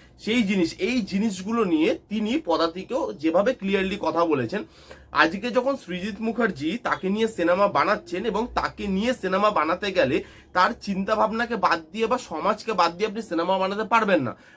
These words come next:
আপনি যদি ভাবেন যে আমি মৃণাল সেনকে নিয়ে সিনেমা বানাবো এবং আমি খুব রেখে ঢেকে সিনেমা বানাবো,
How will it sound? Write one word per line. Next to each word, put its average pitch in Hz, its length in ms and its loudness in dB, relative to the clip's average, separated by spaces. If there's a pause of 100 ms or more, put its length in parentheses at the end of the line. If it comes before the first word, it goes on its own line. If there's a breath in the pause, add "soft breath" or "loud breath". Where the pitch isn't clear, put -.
আপনি 175 280 0
যদি 202 220 -4
ভাবেন 190 420 2
যে 202 60 0
আমি 208 120 -2
মৃণাল 185 300 0
সেনকে 202 300 -6
নিয়ে 208 140 -4
সিনেমা 190 360 2
বানাবো 175 380 2
এবং 185 240 0
আমি 185 180 2
খুব 196 160 -2
রেখে 180 300 0
ঢেকে 220 240 0
সিনেমা 208 340 0
বানাবো, 185 380 4